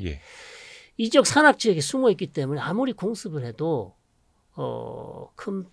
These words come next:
Speaker 2: 그렇게 후티에게 생존의 후티 조직 자체의 어떤 존폐를 가를 수 있는 그런 성과를 낼 수가 없어요. 이미 이천십오 년부터
Speaker 1: 음.
Speaker 2: 어, 아랍에미리트하고 사우디가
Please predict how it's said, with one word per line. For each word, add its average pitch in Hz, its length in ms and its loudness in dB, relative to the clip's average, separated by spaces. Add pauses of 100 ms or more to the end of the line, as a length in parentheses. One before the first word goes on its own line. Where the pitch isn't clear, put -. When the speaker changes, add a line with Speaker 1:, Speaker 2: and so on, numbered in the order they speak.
Speaker 2:
그렇게 151 1200 -2
후티에게 156 960 -6
생존의 156 720 0
후티 196 420 -4
조직 180 400 -2
자체의 202 540 4
어떤 147 280 0
존폐를 185 520 4
가를 131 260 -4
수 147 160 -10
있는 131 260 -8
그런 156 440 -6
성과를 147 400 -10
낼 98 100 -12
수가 - 220 -16
없어요. 123 360 -16 (640)
이미 175 240 0
이천십오 151 440 -6
년부터 139 540 -6 (240)
Speaker 1:
음. 73 180 -8 (460)
Speaker 2:
어, - 60 -12
아랍에미리트하고 165 760 -2
사우디가 139 720 -4